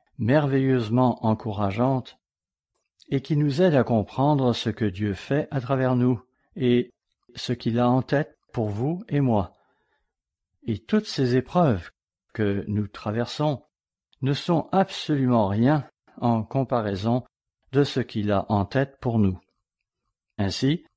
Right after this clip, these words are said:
lorsque nous passons par diverses épreuves, n'agissons pas à la manière de ce petit enfant qui, après être tombé, se met aussitôt à pleurnicher, même s'il ne s'est pas fait mal,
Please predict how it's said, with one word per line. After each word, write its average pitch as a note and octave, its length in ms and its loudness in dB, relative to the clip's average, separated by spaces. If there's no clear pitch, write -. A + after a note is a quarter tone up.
lorsque F2+ 360 -4
nous A2 200 0
passons D3+ 420 0
par G#2 220 -2
diverses G2+ 600 -4
épreuves, A#2 560 -2
n'agissons E3 760 2
pas C3+ 400 -2
à G#2 160 -6
la G#2+ 120 -2
manière A#2 480 2
de G#2 120 -2
ce G#2 160 -8
petit G#2 420 -8
enfant A#2 420 -2
qui, A#2 280 -4
après C#3 460 0
être G#2+ 280 -2
tombé, C3+ 560 0
se - 160 -4
met B2+ 380 2
aussitôt D3+ 640 0
à C3+ 100 2
pleurnicher, B2+ 720 0
même C#3+ 300 2
s'il A#2+ 380 -2
ne A#2 100 0
s'est A2 220 -6
pas - 220 -2
fait C3+ 180 0
mal, A#2 380 2